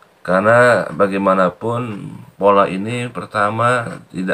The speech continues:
akan menguntungkan kalian. Jadi, walaupun misalkan kalian bermain, eh, awal dengan deposit besar dan kalian bisa withdraw dan lending, tapi tetap itu adalah keuntungan semu. Nanti kalau kalian lengah dan kalian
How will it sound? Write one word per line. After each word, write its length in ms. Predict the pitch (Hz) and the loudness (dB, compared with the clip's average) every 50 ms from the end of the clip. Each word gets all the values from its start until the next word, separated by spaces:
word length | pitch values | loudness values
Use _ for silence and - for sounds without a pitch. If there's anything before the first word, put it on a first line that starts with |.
| - | -2
akan 320 | - 87 - - 113 117 113 | -2 -4 -2 -6 -6 -6 -6
menguntungkan 800 | 110 104 95 90 90 - - 98 90 82 - 113 110 113 113 113 | -6 -6 -6 -6 -6 -8 -10 -10 -10 -6 -6 -6 -6 -6 -8 -8
kalian. 480 | - 78 67 67 69 62 - - - - - _ _ _ _ _ _ _ _ _ _ _ _ _ _ _ _ | -8 -8 -8 -8 -8 -10 -10 -10 -12 -16 -20 _ _ _ _ _ _ _ _ _ _ _ _ _ _ _ _
Jadi, 240 | - 82 87 113 127 | -10 -6 -4 -4 -2
walaupun 560 | 113 101 107 107 104 104 - - 110 113 107 | 2 4 4 6 6 4 2 0 -4 -4 -4
misalkan 320 | 101 - 107 95 104 101 | -4 -6 -4 -4 -4 -2
kalian 160 | 101 104 104 107 | -2 -2 -2 -2
bermain, 420 | 104 98 98 101 98 98 95 95 92 | -6 -8 -6 -4 -4 -4 -4 -4 -6
eh, 160 | - - 85 - - | -6 -6 -6 -2 -2
awal 480 | 113 127 123 117 104 95 92 90 90 85 | -2 -2 0 0 2 2 2 2 0 -2
dengan 160 | 90 90 92 | -4 -4 -4
deposit 480 | 92 87 85 - 85 - - 87 85 | -6 -8 -8 -8 -12 -14 -12 -16 -16
besar 320 | - 82 - - 110 107 104 | -16 -16 -10 -6 -4 -4 -4
dan 240 | 98 95 90 85 73 | -4 -4 -6 -6 -6
kalian 240 | - 95 98 98 | -6 -6 -4 -4
bisa 480 | 90 82 - - 87 87 87 67 - - _ - - _ - - _ _ _ _ _ _ - - _ - | -6 -8 -8 -6 -6 -4 -4 -4 -6 -12 _ -20 -20 _ -20 -20 _ _ _ _ _ _ -20 -20 _ -10
withdraw 400 | 107 95 78 - 104 110 107 101 | -10 -8 -6 0 2 4 4 4
dan 320 | 101 95 90 85 85 85 | 4 2 0 0 0 -2
lending, 640 | 82 - 123 123 120 104 95 104 104 107 117 113 - | 0 0 -2 -2 -2 -2 -2 -2 -2 -2 -6 -8 -6
tapi 320 | - 82 82 - - 120 123 | -4 -4 -4 -4 -6 -12 -12
tetap 400 | - 101 95 - - 98 92 - | -10 -12 -14 -8 -8 -10 -10 -10
itu 240 | - - - 110 | -18 -16 -8 -6
adalah 240 | 104 95 95 104 101 | -6 -4 -2 -4 -4
keuntungan 480 | 104 - 92 85 82 - 87 95 98 95 | -4 -4 -8 -8 -8 -6 -8 -8 -8 -10
semu. 480 | - - 78 73 71 71 64 60 62 - _ _ _ _ _ - _ _ _ _ - - _ _ | -12 -14 -14 -14 -12 -12 -12 -14 -14 -18 _ _ _ _ _ -20 _ _ _ _ -20 -20 _ _
Nanti 320 | - 69 - - 113 113 | -14 -14 -12 -10 -2 2
kalau 240 | 107 104 104 104 98 | 4 4 4 4 2
kalian 320 | 98 95 95 95 90 87 | 0 -2 0 0 0 0
lengah 560 | 92 98 104 113 127 135 143 147 123 110 110 - | -2 0 2 2 4 4 2 0 -4 -8 -6 -4
dan 240 | - 90 87 87 | -4 -2 -2 -4
kalian 480 | 87 98 90 82 85 87 85 78 73 65 | -6 -6 -6 -4 -4 -4 -4 -6 -8 -12